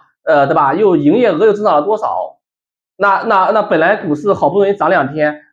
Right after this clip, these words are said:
就稍微缓口气。要是假如说新正达又上市，一口气再融资几百亿，那不又凉凉啊？除了这个以外呢，可能股市这两天涨得稍微好一点过之后呢，呃，其实这个是，呃，这个，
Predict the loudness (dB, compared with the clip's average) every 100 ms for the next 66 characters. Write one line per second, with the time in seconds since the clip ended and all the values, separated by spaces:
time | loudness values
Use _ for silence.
0 | _ -8 -4 0 0 0 -2 -2 -4 -6
1 | -10 -10 -10 _ _ _ _ _ _ -2
2 | -2 2 0 2 2 0 0 2 0 0
3 | 0 2 2 0 -2 -4 -2 0 0 0
4 | -2 -2 -2 -2 -2 0 -2 -4 -4 -2
5 | -2 -4 -4 -4 -2 0 0 -4 -10 -16
6 | _ _ _ -4 -2 0 0 0 0 0
7 | 2 2 2 0 0 -2 -2 -2 -4 -4
8 | -6 0 0 0 -4 -18 _ _ -2 0
9 | 2 2 2 0 0 2 0 0 -2 0
10 | 0 2 0 -2 -10 _ _ _ _ -2
11 | 0 2 2 2 0 -2 -4 -2 0 0
12 | -2 -6 0 2 4 0 -2 2 2 0